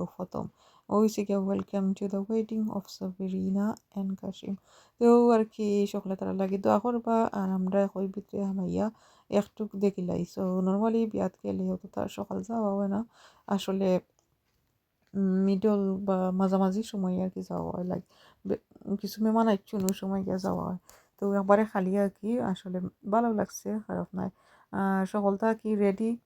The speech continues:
সকলটা সেট আপ আছে। তো ভিতরে দিয়ে একটু কাকি ঘুরিয়া ঘুরিয়া দেখে লইলাম, আর হইছে গিয়া ভিডিও করে লইলাম একটু। আসলে খালি কোনো কিছু তাহলে আর কি, আহ, ডেকোরেটিভ জিনিস অথবা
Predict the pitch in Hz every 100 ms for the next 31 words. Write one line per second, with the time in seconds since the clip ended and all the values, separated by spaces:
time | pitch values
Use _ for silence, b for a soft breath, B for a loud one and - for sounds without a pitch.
0 | _ _ _ _ _ _ _ - 208 202
1 | 196 190 196 208 196 196 190 - - 190
2 | b b b - 202 202 202 220 220 214
3 | 208 208 190 - 202 196 190 190 190 190
4 | 196 190 190 190 196 190 208 208 196 202
5 | 202 226 240 - 190 185 185 - 185 208
6 | 240 b b b 196 196 208 208 202 190
7 | 185 185 185 185 185 - 196 185 b b
8 | b - 190 208 202 202 - 202 208 220
9 | 220 220 214 - 208 - 196 180 185 190
10 | 190 - 190 220 226 b b - 196 185
11 | 180 185 - - 190 196 190 202 196 202
12 | 202 196 190 190 185 190 196 196 185 185